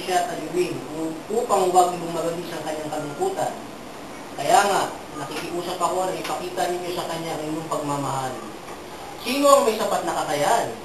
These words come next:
Sumulat ako ng gayon para makita kung hanggang saan ninyo ako susundin. Ang pinatatawad ninyo ay pinatatawad ko rin. Kung napatawad man ako,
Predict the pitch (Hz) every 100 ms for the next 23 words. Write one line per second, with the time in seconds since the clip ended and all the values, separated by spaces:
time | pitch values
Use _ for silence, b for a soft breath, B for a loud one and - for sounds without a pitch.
0 | - - - - 160 196 226 226 - -
1 | 202 190 175 190 196 185 170 180 170 185
2 | 202 208 - 175 165 170 170 165 165 160
3 | 160 156 170 165 151 160 151 180 175 113
4 | 107 - - - - - - 170 180 185
5 | 180 175 175 170 170 190 190 190 190 196
6 | 185 170 160 156 160 160 156 - 165 190
7 | 151 120 110 - - 151 165 165 165 165
8 | 185 208 202 208 214 170 180 -